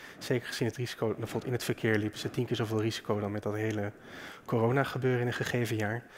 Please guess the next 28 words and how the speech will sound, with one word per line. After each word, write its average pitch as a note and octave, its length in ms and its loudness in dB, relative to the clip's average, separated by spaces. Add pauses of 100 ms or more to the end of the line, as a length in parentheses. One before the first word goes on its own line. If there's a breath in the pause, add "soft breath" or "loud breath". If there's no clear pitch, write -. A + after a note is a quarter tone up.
(380 loud breath)
Eh, B2+ 180 0
en C#3 120 4
ook D3+ 100 4
betalen C#3+ 320 4
ze - 80 0
daar C3 100 4
de C3 80 0
komende C3 260 0
periode C3+ 440 4
de - 60 -6
grootste - 360 -4
prijs G2+ 300 -2
voor. A#2+ 160 -2
En C#3+ 60 -2
als C#3 100 -6
we - 60 -12
dan A#2 100 -2
kijken A#2+ 280 0
naar A#2 120 2
de A2+ 80 2
reparatiegelden A#2 840 2
die A2+ 120 2
uit G#2+ 140 0
Europa A#2 360 0
komen G#2 280 -2
enzovoort, - 520 -4 (360 loud breath)
de G#2 220 -2
pandemieherstelgelden, A2 1040 -2